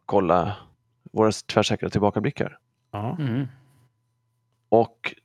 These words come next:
Speaker 1: då är det någon, vi, vi, vi, vi, vi är på tre olika placeringar.
Speaker 2: Ja, någon av oss är bäst och någon av oss är sämst och någon i mitten.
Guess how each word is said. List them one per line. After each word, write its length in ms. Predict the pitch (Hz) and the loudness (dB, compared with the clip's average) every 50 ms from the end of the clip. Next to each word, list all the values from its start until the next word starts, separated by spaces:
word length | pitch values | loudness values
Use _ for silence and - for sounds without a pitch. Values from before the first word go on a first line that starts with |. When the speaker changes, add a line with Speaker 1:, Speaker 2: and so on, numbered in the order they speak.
| _ _ _ _ | _ _ _ _
Speaker 1:
då 180 | - - 139 147 | -2 2 4 4
är 40 | 165 | 6
det 80 | 170 175 | 4 4
någon, 380 | 165 147 135 127 120 110 - - _ _ _ _ _ _ _ _ _ _ _ _ _ _ _ _ _ _ _ _ _ _ _ _ _ _ _ _ _ _ _ _ _ _ | 4 4 4 4 2 0 -4 -8 _ _ _ _ _ _ _ _ _ _ _ _ _ _ _ _ _ _ _ _ _ _ _ _ _ _ _ _ _ _ _ _ _ _
vi, 240 | _ 113 156 151 131 | _ 4 6 6 6
vi, 180 | 113 139 165 165 - - | 6 4 2 2 2 0
vi, 260 | 110 156 175 175 175 | 2 4 6 6 4
vi, 380 | 170 143 - - 185 202 190 - - - 156 - - 123 | 4 2 2 2 2 2 2 -2 -10 -12 -10 -10 -2 0
vi 120 | 175 196 | 2 0
är 40 | 196 | 2
på 100 | - 208 | 0 -2
tre 160 | - - 175 | 2 4 4
olika 180 | 160 147 - - | 4 4 0 -2
placeringar. 540 | - 135 - - 135 135 117 - - - - - _ _ - - _ _ _ - - - - _ - - - - - - - _ _ _ _ _ _ _ _ - - - | -4 0 2 2 2 2 0 -2 -4 -6 -12 -20 _ _ -20 -20 _ _ _ -16 -16 -16 -12 _ -12 -10 -10 -14 -16 -18 -20 _ _ _ _ _ _ _ _ -20 -20 -4
Speaker 2:
Ja, 120 | _ - 147 | _ 2 4
någon 220 | 147 170 185 175 | 4 4 4 4
av 80 | 160 139 | 4 4
oss 120 | 123 120 | 4 2
är 40 | 131 | 2
bäst 420 | 113 110 117 139 - - - - | 2 2 2 2 0 -4 -8 -8
och 100 | - - | -4 -2
någon 180 | 120 123 123 120 | 0 0 2 2
av 80 | 113 107 | 2 2
oss 180 | 104 - - | 2 0 -2
är 80 | 107 98 | -4 -4
sämst 500 | - - - 95 85 90 92 - - - | -2 0 0 0 0 0 -6 -8 -6 -6
och 100 | 104 98 | -4 -2
någon 120 | 101 92 92 | -2 -2 -2
i 40 | 98 | -2
mitten. 320 | 95 113 127 - - - | -4 -6 -8 -8 -10 -10